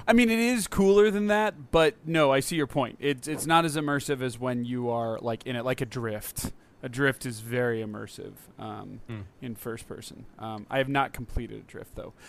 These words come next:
Speaker 1: Uh, the one mild saving grace I guess I can throw out there real quick, uh, Chip, and, and anyone listening, is there is a third-party software called Vorpex,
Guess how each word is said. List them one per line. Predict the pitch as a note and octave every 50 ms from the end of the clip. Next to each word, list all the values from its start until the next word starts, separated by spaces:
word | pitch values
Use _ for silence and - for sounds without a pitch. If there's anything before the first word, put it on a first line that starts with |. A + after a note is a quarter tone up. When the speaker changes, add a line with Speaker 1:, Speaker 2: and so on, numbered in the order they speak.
| - - - - - - -
Speaker 1:
Uh, | D3 C#3+ C#3+
the | C#3+ C#3 E3+ D#3+
one | E3 F#3+ G#3 G#3+ G#3+ G#3+ G#3+ G3+ F#3 D#3 - - _ -
mild | E3 D#3+ E3+ F3 F#3 F3+ D#3+ C3
saving | F3+ E3+ D3+ D#3+ D#3
grace | C#3 D3 C#3+ C#3 -
I | C3+
guess | B2+ A#2+ C3+ C3 B2
I | C3 B2
can | B2+ B2
throw | - - B2+ B2+ B2
out | B2 A#2+
there | - B2 A#2+
real | A#2 A#2+ B2 A#2+
quick, | - - - B2+ A#2+ G#2+ - - _ _ -
uh, | - A#2 A2+ G#2 G#2+
Chip, | - - - B2+ A#2 G#2+ -
and, | - A2+ A2+ G#2
and | G2 B2 B2
anyone | B2 B2 A#2+ A#2 A2 A2+
listening, | B2 B2+ B2 - B2 A2+ A2 A2+ - - - - - - -
is | C3 B2+ A#2
there | C3+ C#3 D3
is | D3 C#3+
a | D#3+
third-party | - - D#3+ D#3 C3+ E3 D3+ D3
software | B2+ D#3 C#3+ C#3 - C#3+ C3+
called | - C#3+ C3+ B2+ B2+ A#2
Vorpex, | C3+ C3+ C#3 C3+ - C3+ A2+ A2 A2+ - - - - - -